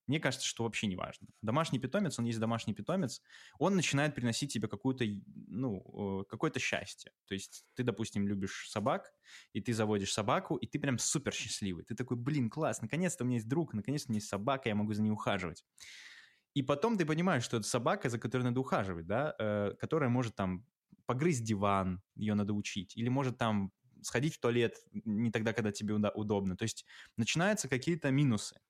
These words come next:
в, в владении питомцем. Но если это тот питомец, которого ты хотел, то счастье тоже будет присутствовать.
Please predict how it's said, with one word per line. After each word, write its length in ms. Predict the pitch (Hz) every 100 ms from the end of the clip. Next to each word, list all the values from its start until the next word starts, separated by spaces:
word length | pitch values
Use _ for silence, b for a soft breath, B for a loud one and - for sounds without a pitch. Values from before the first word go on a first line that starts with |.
| _
в, 260 | - 101 98
в 160 | 104 104
владении 380 | 113 107 101
питомцем. 480 | 95 95 90 92 - _ _ B B -
Но 60 |
если 240 | 151 165 160
это 100 | 160
тот 220 | 185 -
питомец, 360 | - 151 131
которого 340 | - 135 131 110
ты 100 | -
хотел, 560 | 117 - 175 233 233 - _
то 100 | 127
счастье 480 | - - 196 - 127
тоже 280 | 127 175 135
будет 220 | 113 107 -
присутствовать. 640 | 113 - 110 - -